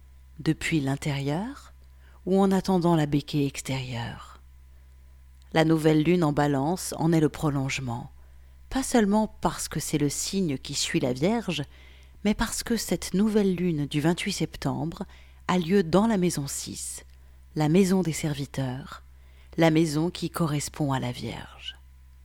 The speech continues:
Oserons-nous sacrifier notre autocontemplation vénusienne pour se mettre au service de l'harmonie ? Ou va-t-on sacrifier l'harmonie pour maintenir l'image qu'on a de nous et notre insatisfaction permanente ?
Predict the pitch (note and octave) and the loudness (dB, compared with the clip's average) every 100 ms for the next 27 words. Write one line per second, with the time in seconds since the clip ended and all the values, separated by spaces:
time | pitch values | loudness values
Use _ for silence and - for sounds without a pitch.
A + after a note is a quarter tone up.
0 | - - - - - - - E3 F3 D#3+ | -20 -20 -20 -20 -20 -20 2 4 4 4
1 | D#3+ D#3+ E3 D#3 - F3 - F#3 - - | 2 2 0 -2 -2 -4 -4 -6 -6 -2
2 | F#3+ E3 C#3 - D#3+ F3+ E3+ D#3+ D#3 E3 | -2 -2 -4 -4 -2 0 0 0 0 0
3 | D3+ - - D3 D3 E3 E3 C3+ D3+ D#3+ | 0 -2 -2 0 0 0 0 0 -2 -2
4 | D#3+ C#3 - - - - - - D3 D#3 | -4 -8 -14 -20 -16 -10 -2 0 4 2
5 | D#3+ D3+ - D#3 D3 F3+ D#3 C#3+ D3 D#3+ | 0 -4 -2 -2 -2 -4 0 0 2 0
6 | E3 D3 C#3+ G#3 - - - - - - | -2 -2 -4 -8 -16 -20 -20 -20 -20 -20
7 | - - - F#3+ - - A3 A#3 G#3 G#3+ | -20 -20 -2 0 2 4 2 2 0 -2
8 | - F#3+ - F#3 F3+ G3+ G#3 F#3+ D#3 G3+ | 0 -2 0 0 2 2 2 2 2 -2
9 | A#3+ _ - - - - F3 F3+ G#3+ A3 | -8 _ -20 -20 -6 0 4 4 6 4
10 | G3+ F#3+ D#3+ E3+ G3 G3 F#3+ - - D3 | 4 0 2 4 4 2 0 -2 0 2
11 | D3+ D3+ D3 F#3 G3 C#3+ C#3+ - D#3+ E3+ | 4 4 2 2 2 2 0 -2 -2 -2
12 | - D#3+ - D#3 - D#3 D3+ D3 D3+ C#3+ | -4 -4 -2 -4 -2 -2 0 0 0 0
13 | D3 G3 - | -2 -8 -16